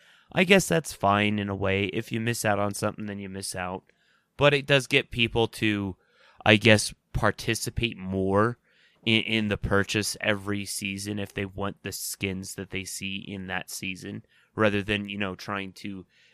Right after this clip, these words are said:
bid for loot boxes and get that chance. Um, but I don't know, that, that you look at other games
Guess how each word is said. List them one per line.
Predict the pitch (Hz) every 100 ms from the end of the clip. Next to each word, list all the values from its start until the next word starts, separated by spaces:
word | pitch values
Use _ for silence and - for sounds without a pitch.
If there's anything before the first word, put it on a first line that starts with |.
| - -
bid | 117 104 104 107
for | - - 98
loot | 98 104 -
boxes | 104 101 - 104 98
and | 101 95 90
get | 98 -
that | 92 -
chance. | - 92 92 - - - _ _ _ _ -
Um, | 101 95 87 85 _ _ _ _ _ _ _ _ _ _ _ _ _ _ _ _ _ -
but | 123 123 139
I |
don't | 170 139
know, | 120
that, | 127 139 127
that | 139 _ _
you | 147
look | 156 170
at | 139
other | 139 160
games | 113 104 110 -